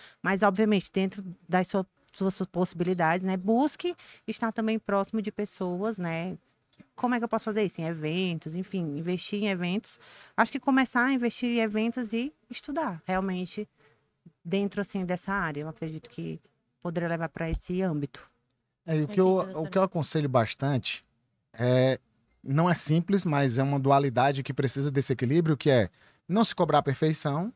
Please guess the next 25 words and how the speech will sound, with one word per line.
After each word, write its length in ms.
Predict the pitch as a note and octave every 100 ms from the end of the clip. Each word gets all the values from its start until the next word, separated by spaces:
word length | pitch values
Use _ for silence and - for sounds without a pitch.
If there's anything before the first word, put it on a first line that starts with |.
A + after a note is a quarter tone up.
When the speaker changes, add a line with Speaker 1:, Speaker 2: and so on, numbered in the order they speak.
| _
Speaker 2:
né, 260 | A#2+ B2+ E3+
pra 100 | -
começar, 560 | B2+ C3 A#2+ - A#2 F3+ _ _ _
mas 180 | - C3+
ao 60 | D#3
mesmo 280 | D#3 D3 D#3
tempo 280 | D#3+ D#3+
também 320 | D#3+ E3 C#3 D#3
não 200 | E3+ F3+
querer 280 | F3+ E3+ C#3+
fazer 180 | D3+
as 100 | D3+
coisas 140 | - D3+
de 60 |
qualquer 260 | D#3+ D3 E3+
jeito. 380 | E3 C#3 - B3+
Speaker 3:
Uhum. 100 | A#3
Speaker 1:
Sim. 320 | G#3 D#3 C3+ - _ _ _ _ -
Speaker 2:
Hum, 200 | C#3 D#3 - B2
quando 180 | - G3+
eu, 120 | G#3 - _ _ _ _ _ -
eu 160 | C3+
penso 380 | B2+ C#3+ D3+ -
sobre 300 | - C3 B2
isso, 400 | C#3+ F#3 - F#2